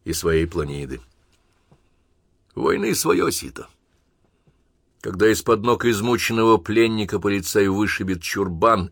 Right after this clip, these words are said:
и тело с табличкой на груди «Коммунист» грузно осядет в петле виселицы, через разорванную гимнастёрку на животе казнённого будет различим крупный шрам —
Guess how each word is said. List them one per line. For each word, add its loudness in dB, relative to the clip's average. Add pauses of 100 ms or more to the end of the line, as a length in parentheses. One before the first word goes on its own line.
и -8
тело 2
с -4
табличкой -4
на -4
груди -4
«Коммунист» -2 (600)
грузно 2 (100)
осядет -2 (160)
в -20
петле -6
виселицы, -4 (420)
через -6
разорванную 4
гимнастёрку -4 (380)
на -10
животе -2
казнённого 0
будет -4
различим -6 (380)
крупный -4
шрам — -2